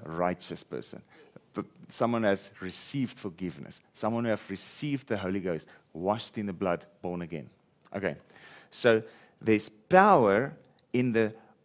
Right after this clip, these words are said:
Speaker 1: earnest, heartfelt, continued prayer of a righteous person. Okay. So then it gives the, the, um, example of Elijah. You know, and he prayed, and it didn't, the rain stopped for three and a half years.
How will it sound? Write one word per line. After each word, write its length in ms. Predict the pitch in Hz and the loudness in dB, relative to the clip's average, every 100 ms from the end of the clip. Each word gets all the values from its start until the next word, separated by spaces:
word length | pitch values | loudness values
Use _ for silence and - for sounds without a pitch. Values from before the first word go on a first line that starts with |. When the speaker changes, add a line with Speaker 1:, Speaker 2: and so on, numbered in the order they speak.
| 147 | 4
Speaker 1:
earnest, 480 | 156 156 165 147 | 6 4 -2 -6
heartfelt, 840 | - 101 123 127 127 - 120 120 - | -10 2 6 6 4 2 4 4 -2
continued 680 | 95 - 117 113 107 104 - | -6 -6 -4 -2 -2 -4 -2
prayer 240 | 98 92 | 2 2
of 120 | 87 | 0
a 60 | 87 | -2
righteous 460 | 85 82 - 85 | -2 -2 -8 -14
person. 440 | - 85 69 - - _ _ _ _ _ _ _ | -8 -6 -6 -10 -16 _ _ _ _ _ _ _
Okay. 280 | - 85 85 - - - | -10 -10 -12 -16 -20 -18
So 160 | - 107 | -2 2
then 160 | 117 | 2
it 140 | 143 143 | 0 -2
gives 260 | 135 123 | -2 0
the, 240 | - 117 113 - - _ | 2 2 2 -6 -20 _
the, 380 | 107 104 101 95 - | 0 4 4 2 0
um, 420 | 95 92 90 90 - _ _ _ _ _ _ _ _ _ _ - | 2 2 0 -8 -14 _ _ _ _ _ _ _ _ _ _ -12
example 760 | 117 98 98 101 120 104 78 82 - - - | -10 -4 0 0 0 -2 -6 -6 -16 -20 -2
of 220 | 87 92 - | 0 0 0
Elijah. 580 | 98 95 98 90 69 - - _ _ - | 2 4 4 0 -6 -8 -16 _ _ -8
You 80 | 92 | -4
know, 80 | |
and 120 | 95 92 | -2 -2
he 40 | |
prayed, 460 | 92 104 107 104 - - - - _ - | 0 4 6 6 0 -16 -20 -20 _ -2
and 340 | 98 92 90 - _ | 0 0 -2 -8 _
it 120 | - | -8
didn't, 420 | 87 90 87 - 78 | -4 -4 -6 -14 -4
the 80 | |
rain 200 | 92 107 | 0 2
stopped 320 | 104 - 92 - | 0 -2 -2 -4
for 140 | 95 | -12
three 160 | - 101 | -6 -2
and 100 | 95 | 0
a 40 | |
half 140 | 90 87 | 0 -2
years. 260 | 64 - | -6 -8